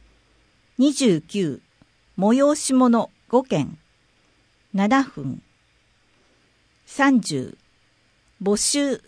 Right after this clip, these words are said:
五件。七分。三十一、福祉五件。六分。三十二、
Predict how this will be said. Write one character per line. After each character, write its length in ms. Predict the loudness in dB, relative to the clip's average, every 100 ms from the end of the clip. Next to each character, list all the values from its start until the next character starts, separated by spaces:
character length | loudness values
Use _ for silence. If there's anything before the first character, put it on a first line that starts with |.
| _
五 140 | 0 0
件。 360 | 0 -2 -4 -14 _ _ _ _ _ _
七 320 | -4 0 2 2
分。 440 | -2 -8 -8 -10 _ _ _ _ _ _ _ _ _ _ _ _ _ _ _ _
三 360 | -2 2 2
十 280 | 2 0 0
一、 440 | -2 -8 -8 -8 -8 _ _ _
福 240 | _ -8 -6
祉 320 | -4 -6 -8 _ _ -4
五 140 | -2
件。 340 | 0 -2 -2 -8 _ _ _ _ _
六 200 | 4 4 4 _
分。 440 | -4 -4 -6 -10 -16 _ _ _ _ _ _ _ _ _ _ _ _ _ _ _ _
三 360 | -4 0 2
十 280 | 2 0 0
二、 260 | -2 -4